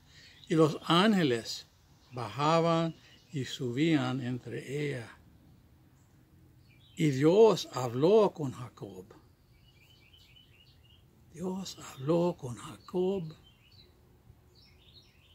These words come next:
y le dijo, como le dijo a su abuelito Abraham, que esta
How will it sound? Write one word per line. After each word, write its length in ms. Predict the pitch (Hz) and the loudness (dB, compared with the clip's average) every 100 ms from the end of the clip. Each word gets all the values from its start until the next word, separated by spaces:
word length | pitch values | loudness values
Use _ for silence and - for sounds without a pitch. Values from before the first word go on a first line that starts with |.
| - _ - _ - _ _ _ - _ _ _ _ _ _ _ _ _ _ _ - _ - - - - - - - | -20 _ -20 _ -20 _ _ _ -20 _ _ _ _ _ _ _ _ _ _ _ -20 _ -20 -20 -20 -20 -20 -20 -20
y 220 | - - 143 | -20 -12 -10
le 80 | |
dijo, 580 | 110 135 143 120 - - - _ _ _ _ - - - - | -6 -6 -6 -8 -18 -20 -20 _ _ _ _ -20 -20 -20 -20
como 280 | - 143 123 | -6 -2 0
le 160 | 113 107 | -2 -4
dijo 500 | 135 151 - 160 - | -4 -6 -2 -4 -4
a 120 | 120 | -6
su 200 | - 131 | -6 -6
abuelito 840 | 104 110 113 113 160 - 165 151 - _ - | -6 -6 -6 -2 -4 -4 -6 -6 -10 _ -16
Abraham, 640 | 120 101 113 131 156 156 - - - - - - - - - - - - - - - - - - - - - - - | -14 -8 -2 4 4 2 -6 -20 -20 -20 -20 -20 -20 -20 -20 -20 -20 -20 -20 -20 -20 -20 -20 -20 -20 -20 -20 -20 -14
que 380 | 120 151 180 165 | -8 -6 -2 -2
esta 340 | 165 - 151 | -2 -8 -12